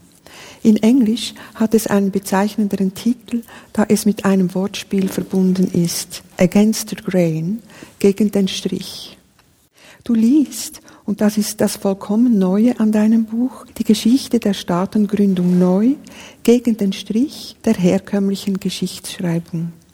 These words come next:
Gleichzeitig ist das Wort Grain, also Korn, im Titel,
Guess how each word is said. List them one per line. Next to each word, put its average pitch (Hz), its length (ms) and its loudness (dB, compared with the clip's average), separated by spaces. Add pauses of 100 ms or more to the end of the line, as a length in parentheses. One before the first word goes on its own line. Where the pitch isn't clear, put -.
(160)
Gleichzeitig 202 680 0
ist 196 200 -4
das 190 160 -6
Wort 180 240 -2
Grain, 196 540 0 (220)
also 190 240 0
Korn, 196 520 2
im 196 240 0
Titel, 220 460 -4